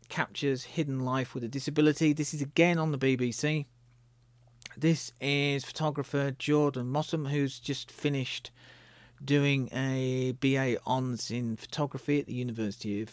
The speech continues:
uh, Cumbria, and his documentary subject is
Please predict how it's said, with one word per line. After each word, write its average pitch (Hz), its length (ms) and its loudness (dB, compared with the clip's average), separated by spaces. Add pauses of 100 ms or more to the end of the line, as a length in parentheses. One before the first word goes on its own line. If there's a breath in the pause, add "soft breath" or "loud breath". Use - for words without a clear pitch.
(260)
uh, 113 440 -4
Cumbria, 147 640 2
and 139 540 0 (540 soft breath)
his 160 120 2
documentary 160 840 4 (240)
subject 143 680 0 (100)
is 151 440 0